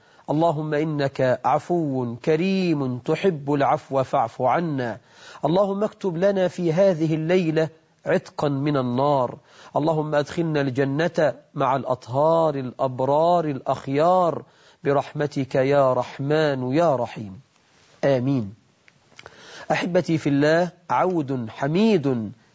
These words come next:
إلى برنامجكم النبلاء. أحبتي في الله، تاريخنا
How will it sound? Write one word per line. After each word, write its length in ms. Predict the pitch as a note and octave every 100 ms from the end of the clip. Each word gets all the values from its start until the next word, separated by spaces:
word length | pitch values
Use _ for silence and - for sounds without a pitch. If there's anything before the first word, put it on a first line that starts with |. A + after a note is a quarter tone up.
| _
إلى 320 | F3 E3 D3
برنامجكم 1120 | C3 C3+ B2+ C3 C3 D3+ E3 F3 - F3+ F#3+ F3+ - _ D#3
النبلاء. 920 | E3 D#3 C#3 C#3+ D#3+ C#3 B2 C3 - _ - _ _ _ _ _ _ _ _ - _ _ _ _ _ _ _ -
أحبتي 420 | - C#3+ C3+ C3+
في 100 | -
الله، 380 | B2+ C#3+ E3+ F#3 _ _ _ _ _ _ _ _
تاريخنا 840 | - D3 D3 G#3 F#3 A3 A3 A3+ A3